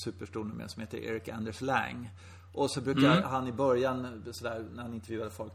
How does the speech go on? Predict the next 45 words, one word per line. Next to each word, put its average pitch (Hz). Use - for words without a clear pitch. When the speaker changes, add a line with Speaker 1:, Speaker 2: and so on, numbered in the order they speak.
Speaker 1:
så 123
frågar 110
han 113
alltid 107
såhär: 107
"Varför 123
spelar 117
du 117
golf?" 117
Speaker 2:
Mm. 139
Speaker 1:
Ah, 165
sådär. 127
Och 139
då 202
tänkte 135
jag 101
själv: 113
"Varför 127
spelar 117
jag 110
golf?" 120
Sådär. 120
Men 143
kom 214
jag 254
på 165
vad 143
man 139
ska -
säga. -
Svaret 214
på 175
det 120
egentligen 151
är, 107
eh, 120
vad 160
skulle 160
få 110
dig 110
att 113
lägga 120
av 190
med 117
golf? 62